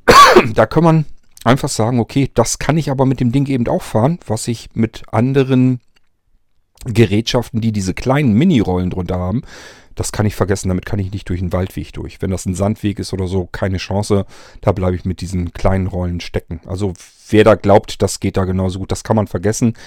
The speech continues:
Also so weit kenne ich mich nun schon aus, dass ich weiß, welche Bereifung man braucht, um durch welche Wege und welches Gelände durchzukommen. Das kann man mit so kleinen Rollen komplett abhaken. <coughs> Mit dem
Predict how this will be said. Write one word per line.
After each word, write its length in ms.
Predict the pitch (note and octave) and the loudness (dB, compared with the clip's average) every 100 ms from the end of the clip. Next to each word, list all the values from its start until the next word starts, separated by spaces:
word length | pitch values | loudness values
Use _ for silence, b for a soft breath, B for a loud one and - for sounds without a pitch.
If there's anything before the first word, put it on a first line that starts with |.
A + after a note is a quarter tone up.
| B B B | B B B
Also 200 | G#2+ F#2+ | -4 -2
so 240 | E2+ F#2+ | 0 2
weit 220 | G2+ F#2+ - | 4 4 2
kenne 160 | F#2 | -6
ich 100 | F2+ | -2
mich 160 | F#2 E2+ | -4 -4
nun 140 | F2 | -8
schon 240 | - A#2 C#2+ | 0 0 2
aus, 140 | E2+ | -2
dass 160 | F#2 F#2 | -4 -4
ich 140 | E2+ | -6
weiß, 320 | F#2 G2 - - | -2 -2 -4 -6
welche 260 | F#2+ - | -4 -4
Bereifung 480 | E2+ - F#2 - F#2 | -6 -2 -4 -2 -4
man 160 | F#2 E2+ | -4 -4
braucht, 340 | - F#2 - | -4 -6 -4
um 260 | G2 G2 F#2 | -6 -4 -4
durch 220 | F#2 - - | -6 -6 -4
welche 480 | F#2+ G2+ G2 F2+ | -2 0 0 0
Wege 280 | F2+ G2 G2 | -2 -6 -4
und 240 | F2+ - F2 | -6 -6 -8
welches 360 | F2+ F2 - | -8 -8 -10
Gelände 360 | - F2 F2+ D#2+ | -10 -6 -6 -4
durchzukommen. 640 | F#2+ - F2+ - F2+ G#2+ - B B B | -6 -8 -12 -8 -6 -6 -8 B B B
Das 180 | - F2+ | -8 -6
kann 140 | - G2 | -4 -2
man 100 | F#2+ | -2
mit 120 | F2+ | -4
so 100 | F#2 | -8
kleinen 480 | - F#2+ F#2 F2+ E2 | -6 -4 -2 -4 -6
Rollen 460 | - F2+ F2+ E2+ - | -6 -4 -4 -8 -12
komplett 480 | - E2 - E2+ - - | -12 -10 -10 -12 -12 -12
abhaken. 760 | E2+ - - - F#2 D#2 - - _ B B B B B | -10 -12 -16 -10 -10 -10 -16 -20 _ B B B B B
<coughs> 800 | B B - - C6+ D#5 - C3+ | B B -4 4 4 6 2 2
Mit 200 | C#3 C3+ | 0 4
dem 260 | C#3 C#3+ | 4 2